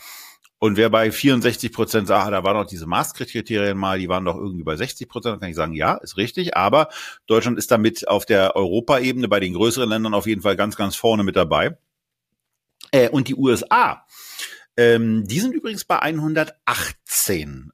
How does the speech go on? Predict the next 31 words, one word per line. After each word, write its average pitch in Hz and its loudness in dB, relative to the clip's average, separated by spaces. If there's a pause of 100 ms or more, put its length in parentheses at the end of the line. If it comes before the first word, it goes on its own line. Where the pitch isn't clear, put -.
äh, 78 -4 (140)
Prozent, 82 -4
äh, 82 -10
des 80 -12
bips. - -4
Also 98 0
die 117 2
haben, 127 -2
die 110 0
haben 113 2
im 110 0
Grunde 135 4
genommen 165 2
auch 101 0
wirklich 135 -6
ganz, 123 -2
ganz 110 -2
andere 113 0
Sorgen, 101 0
denen 117 4
sie 120 2
sich 123 0
dann, 117 2
äh, 110 0
irgendeiner 117 2
Form 113 4
au-, - 0
auch 113 2
mal 98 -2
stellen 104 2
müssen. 123 2